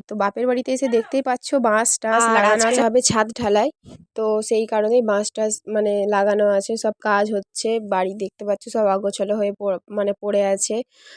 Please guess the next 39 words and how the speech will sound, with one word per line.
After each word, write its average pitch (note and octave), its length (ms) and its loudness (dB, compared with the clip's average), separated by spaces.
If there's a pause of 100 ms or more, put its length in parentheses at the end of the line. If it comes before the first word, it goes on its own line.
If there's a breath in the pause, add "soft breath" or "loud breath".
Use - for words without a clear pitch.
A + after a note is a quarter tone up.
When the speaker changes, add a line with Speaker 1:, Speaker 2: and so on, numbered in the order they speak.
(140 loud breath)
Speaker 1:
আর F#3+ 160 0
এইটা G#3 240 -2
একটা G#3+ 200 -4
ছোট্ট - 280 -6 (120)
রুম, A3+ 340 0
এইগুলো G3+ 480 -4
মানে G3 200 -2
এইখানে G#3 360 -4
বাবার G#3 400 2
মানে, G#3 200 0 (180)
উম, G#3+ 280 -10
জি-, G3+ 280 -10
দোকানে G#3 360 -2
জিনিসপত্র G#3 580 -4
রাখা G#3 280 0
হয়। G#3+ 240 -4 (480)
আর G3 420 0
চলো A3 280 -2
আমাদের A3+ 320 -2
ছোট্ট - 300 -6
রুমটা A#3 320 -2
গিয়ে B3 200 0
তোমাদের G#3+ 360 2
দেখাই। F#3 380 -2 (440 soft breath)
তো A#3+ 100 -4
দেখতেই G#3 320 -6
পাচ্ছ B3+ 260 -4
পুরো B3 320 0
বাড়িঘর A3 560 0
একদম G#3+ 380 -2
অগোছালো G#3+ 460 0
করা G#3+ 220 0
আছে, G#3 160 -2
আর C4 80 -2
কাজ G#3+ 300 -2
টাজ A3+ 200 -2
হলে A3 180 -4
তো B3 100 -2
হবেই। G#3 360 0